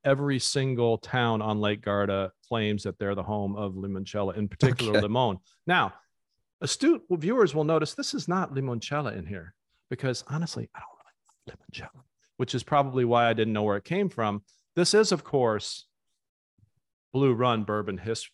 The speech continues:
Speaker 1: Whiskey, the official bourbon of the Hidden History Happy
Speaker 2: Yeah,
Speaker 1: Hour.
Speaker 2: yeah.
Speaker 1: Cheers, my friend. What do you got?
Speaker 2: Cheers.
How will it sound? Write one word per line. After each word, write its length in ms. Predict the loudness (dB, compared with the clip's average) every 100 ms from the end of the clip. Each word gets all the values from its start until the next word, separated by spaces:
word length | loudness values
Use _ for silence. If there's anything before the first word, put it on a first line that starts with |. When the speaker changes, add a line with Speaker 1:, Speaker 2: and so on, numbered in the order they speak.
| -6
Speaker 1:
Whiskey, 400 | -6 -6 -6 -4
the 120 | -4
official 420 | -2 -2 -2 -6
bourbon 440 | -2 -2 0 -4 -2
of 200 | -2 0
the 80 | -2
Hidden 300 | -4 -6 -6
History 340 | -6 -8 -8
Happy 280 | -4 -4 0
Speaker 2:
Yeah, 80 | 2
Speaker 1:
Hour. 120 | 2
Speaker 2:
yeah. 160 | -2 -10 -14 _ _ _ _ -2
Speaker 1:
Cheers, 260 | 2 2
my 120 | 0 -4
friend. 240 | -4 -6 -10 _
What 120 | -6
do 60 | 4
you 60 | 8
got? 80 |
Speaker 2:
Cheers. 200 | 8 6